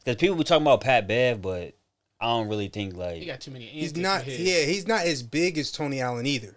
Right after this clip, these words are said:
Speaker 2: Yeah.
Speaker 1: Nah.
Speaker 3: But, yeah, like, Pat Bev, Pat Bev seems more his perspective, well, from people looking at him more so
Speaker 1: He
Speaker 3: as
Speaker 1: just
Speaker 3: a
Speaker 1: a
Speaker 3: pest.
Speaker 1: dog.
Speaker 3: Yeah.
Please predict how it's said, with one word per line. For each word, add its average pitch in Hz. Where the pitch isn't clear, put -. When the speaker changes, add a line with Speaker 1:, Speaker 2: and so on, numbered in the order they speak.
Speaker 2:
Yeah. 104
Speaker 1:
Nah. -
Speaker 3:
But, 135
yeah, 147
like, 127
Pat 175
Bev, 175
Pat 170
Bev 165
seems 147
more 143
his 175
perspective, -
well, 135
from 123
people 143
looking 143
at 127
him 127
more 131
so -
Speaker 1:
He 131
Speaker 3:
as 123
Speaker 1:
just 117
Speaker 3:
a -
Speaker 1:
a -
Speaker 3:
pest. 139
Speaker 1:
dog. 90
Speaker 3:
Yeah. 98